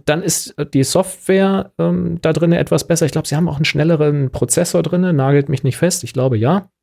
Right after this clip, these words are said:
den Nachfolger. Äh, vier K Aufnahme Video macht sie jetzt mit sechzig Bildern in der Sekunde. Ähm, alle beide. Die Z sechs Mark zwei allerdings erst im Februar nächsten Jahres. Da wird's dann nochmal ein Firmware-Update geben.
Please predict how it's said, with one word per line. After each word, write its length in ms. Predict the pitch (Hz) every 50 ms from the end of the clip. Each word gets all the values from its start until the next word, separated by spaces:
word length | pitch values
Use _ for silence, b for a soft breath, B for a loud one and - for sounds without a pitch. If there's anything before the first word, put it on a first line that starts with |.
| -
den 140 | - 123 117
Nachfolger. 580 | 117 139 165 - - 170 165 165 156 160 160 160 b b b _ _ _ _ _ _
Äh, 160 | - 131 127
vier 300 | 123 - - 202 202 202
K 340 | 202 - 165 170 175 175 175
Aufnahme 640 | - - 156 151 - 151 147 143 143 143 139 127 123
Video 380 | 135 156 - 139 135 135 135 135
macht 240 | 127 127 131 - -
sie 100 | - 123
jetzt 200 | 123 - - -
mit 160 | 113 110 -
sechzig 440 | 113 131 170 - - - 160 - -
Bildern 300 | 160 160 160 160 156 160
in 120 | - 143
der 120 | 147 143
Sekunde. 640 | 131 131 131 131 - 143 135 139 139 139 139 139 139 - _ _ _ _ _ _ _ _ _ _ _ - - - - -
Ähm, 320 | 120 113 113 110 110 -
alle 200 | - 110 110 107
beide. 540 | 95 - 87 92 110 131 156 175 185 180 180 _ _ b b b b b b _
Die 140 | - 120 -
Z 260 | - - - 127 113 113
sechs 480 | 117 127 - - - - - - - _
Mark 320 | - 147 151 160 160 - -
zwei 320 | - - 143 143 151 -
allerdings 360 | - 139 131 135 135 131 - -
erst 240 | 135 143 139 -
im 100 | - 123
Februar 420 | 117 - - 135 139 135 123 120 113
nächsten 460 | 113 113 120 139 139 - - - 98
Jahres. 380 | 87 78 73 78 85 78 - -
Da 120 | 107 92
wird's 160 | 110 113 - -
dann 80 | 110
nochmal 240 | 107 95 117 110 101
ein 40 | 101
Firmware-Update 840 | - - 117 113 110 95 95 82 78 - - - 82 78 80 - -
geben. 400 | 78 76 76 - - - -